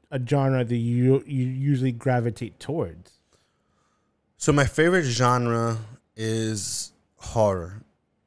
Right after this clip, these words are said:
Speaker 2: Um, I always have always been obsessed with horror just because I love the storytelling. I don't necessarily like the gore specifically, but I always like the storytelling in, in horror movies.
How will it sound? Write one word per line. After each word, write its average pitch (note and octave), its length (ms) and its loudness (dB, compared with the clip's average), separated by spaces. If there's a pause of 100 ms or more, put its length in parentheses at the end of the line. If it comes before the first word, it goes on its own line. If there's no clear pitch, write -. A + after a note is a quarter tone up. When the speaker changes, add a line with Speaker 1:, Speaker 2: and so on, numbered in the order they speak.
(220)
Speaker 2:
Um, G#2+ 460 -2
I - 140 0
always B2 420 0
have G#2+ 160 -4
always A#2 260 0
been A#2 100 -4
obsessed G#2 340 -4
with G2+ 100 -4
horror G#2 240 0
just G2 240 -8
because G#2+ 240 -6
I G2 60 -2
love G2+ 240 -2
the F#2 80 -12
storytelling. F2+ 640 -8 (520)
I B2 100 0
don't D#3 120 2
necessarily D3 340 2
like A#2+ 180 -2
the A2 80 -4
gore G#2+ 600 0
specifically, C#3 580 -6
but A#2+ 140 0
I G#2+ 80 2
always A#2 260 2
like A2 120 -2
the G2 100 -8
storytelling G2 560 -4
in, F#2 280 -8
in F#2+ 80 -12
horror F#2+ 200 -4
movies. F2 360 -12